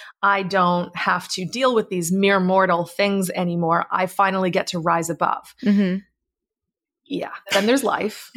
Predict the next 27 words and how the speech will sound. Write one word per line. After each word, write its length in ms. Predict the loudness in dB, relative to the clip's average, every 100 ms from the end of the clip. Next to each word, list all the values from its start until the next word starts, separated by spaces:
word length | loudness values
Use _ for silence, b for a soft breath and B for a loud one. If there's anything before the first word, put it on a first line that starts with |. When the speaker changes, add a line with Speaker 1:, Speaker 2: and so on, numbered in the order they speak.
| 0
Speaker 1:
And 180 | 2 4
then 280 | 2 2 0
Speaker 2:
<laughs> 0 |
Speaker 1:
we're 100 | 0
still 240 | 2 2
human, 480 | 4 2 2 0 0
and 220 | 0 0
things 260 | -2 -2 0
like 320 | 2 0 -2
a 60 | -4
coronavirus 800 | 0 2 2 2 2 2 0 0
show 240 | 0 2
up 300 | 2 0 -2 -6
and, 440 | -2 0 0 -2 -6 B B B
you 80 | 0
know, 160 | 2
society 480 | 0 0 0 0 0
being 240 | -2 0 0
locked 300 | 0 -2 -2
down 360 | 2 2 2
and 320 | -2 -4 -6
people 340 | -6 0 2 2
retiring 680 | 0 0 0 2 2 0 0
and 160 | 0
this 180 | -2 -4
and 140 | -6
that 340 | 0 2 2